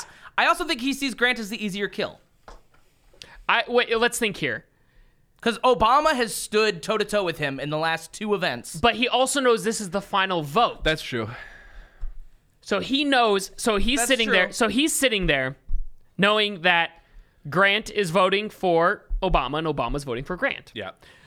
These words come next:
Speaker 2: So he's sitting there knowing he's got William Henry Harrison's vote.
Speaker 1: Yep.
Speaker 2: Grant has got Abraham Lincoln's vote.
Speaker 3: Yes.
Speaker 1: And Obama, and Obama's probably.
Speaker 2: But here's where Jackson needs to think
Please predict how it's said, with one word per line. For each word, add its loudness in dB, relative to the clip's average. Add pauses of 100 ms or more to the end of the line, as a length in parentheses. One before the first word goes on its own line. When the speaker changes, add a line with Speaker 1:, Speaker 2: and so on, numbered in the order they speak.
Speaker 2:
So 0
he's 0
sitting 0
there 4
knowing 4
he's 0
got 4
William 2
Henry -4
Harrison's -4
vote. -4 (360)
Speaker 1:
Yep. -2 (1000)
Speaker 2:
Grant -2 (180)
has -4
got 0
Abraham -2
Lincoln's -6
vote. -12 (180)
Speaker 3:
Yes. -10 (340)
Speaker 1:
And 0
Obama, 0 (220)
and 0
Obama's -2
probably. -6 (240)
Speaker 2:
But 2
here's 2 (120)
where 4
Jackson -2 (100)
needs -6
to -2
think -2